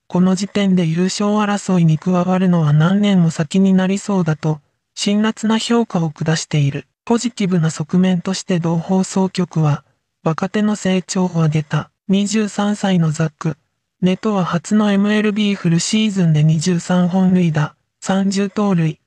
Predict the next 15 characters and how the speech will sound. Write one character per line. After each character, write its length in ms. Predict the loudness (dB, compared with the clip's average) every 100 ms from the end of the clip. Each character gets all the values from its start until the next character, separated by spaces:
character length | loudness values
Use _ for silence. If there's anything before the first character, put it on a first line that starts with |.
| _ _ _
オ 160 | -2 -2
ー 20 |
ピ 300 | 0 0 2
ー 60 | 0
エ 40 |
ス 220 | -2 -8 -12 _ 0
七 280 | 2 0
百 300 | -2 -4 -2
六 260 | -2 -2 -4
十 180 | -2 -2
一 300 | -2 -2 -2
を 80 | -2
記 160 | 0
録 220 | -2 -2
し、 280 | -8 -4 -6